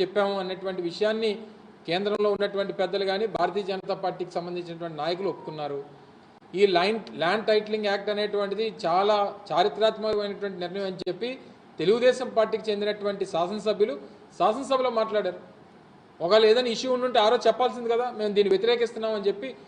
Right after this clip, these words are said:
వాకౌట్ చేసి వెళ్ళిపోవాల్సింది. లేదా ఆ రోజు ప్ర-, స్టీల్ ప్లాంట్ ప్రైవేటైజేషన్ కోసం మేము తీర్మానం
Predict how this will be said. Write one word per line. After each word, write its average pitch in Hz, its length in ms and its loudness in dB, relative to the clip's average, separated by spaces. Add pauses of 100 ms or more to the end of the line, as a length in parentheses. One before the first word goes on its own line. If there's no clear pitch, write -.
(200)
వాకౌట్ 220 380 4
చేసి 226 140 -2
వెళ్ళిపోవాల్సింది. 220 720 2 (1400)
లేదా 220 260 8
ఆ 220 80 8
రోజు 240 220 6
ప్ర-, 190 320 0
స్టీల్ 220 300 -4
ప్లాంట్ 262 220 0
ప్రైవేటైజేషన్ 240 720 4
కోసం 226 260 0
మేము 233 120 -2
తీర్మానం 226 500 2